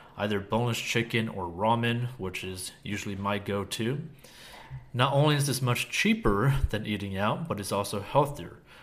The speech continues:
Now, of course, ramen is, you know, it varies, right?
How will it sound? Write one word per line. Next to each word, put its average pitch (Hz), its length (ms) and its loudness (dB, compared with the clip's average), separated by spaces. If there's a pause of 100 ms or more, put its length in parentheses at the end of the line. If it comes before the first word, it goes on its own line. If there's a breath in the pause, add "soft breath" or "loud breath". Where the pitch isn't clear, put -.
(120)
Now, 107 160 4
of 107 100 -4
course, 113 300 2
ramen 107 340 -2
is, - 180 -4 (120)
you 101 100 -4
know, 90 220 -6
it 104 100 -6
varies, 95 640 -4 (200)
right? 101 300 2